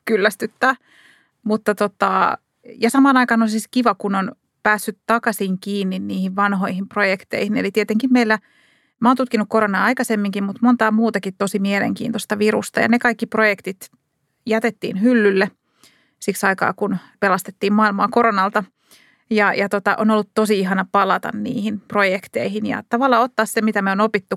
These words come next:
koronan kanssa, uusia menetelmiä, tehokkaita työskentelytapoja ja ottaa ne ja kaivaa ne vanhat ihanat projektit sieltä esille. Olin, olin muun muassa Keniassa tuossa elokuussa, missä oli, oli jotenkin ihana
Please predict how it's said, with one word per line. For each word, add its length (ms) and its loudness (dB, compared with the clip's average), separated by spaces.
koronan 420 0
kanssa, 380 -2
uusia 280 2
menetelmiä, 680 0
tehokkaita 440 0
työskentelytapoja 1080 0
ja 80 0
ottaa 320 0
ne 180 2
ja 200 2
kaivaa 300 0
ne 120 -2
vanhat 260 0
ihanat 380 0
projektit 460 0
sieltä 260 -2
esille. 300 -2
Olin, 280 -2
olin 180 4
muun 140 2
muassa 200 0
Keniassa 500 -2
tuossa 300 -4
elokuussa, 680 0
missä 260 -4
oli, 140 0
oli 180 2
jotenkin 320 -2
ihana 280 0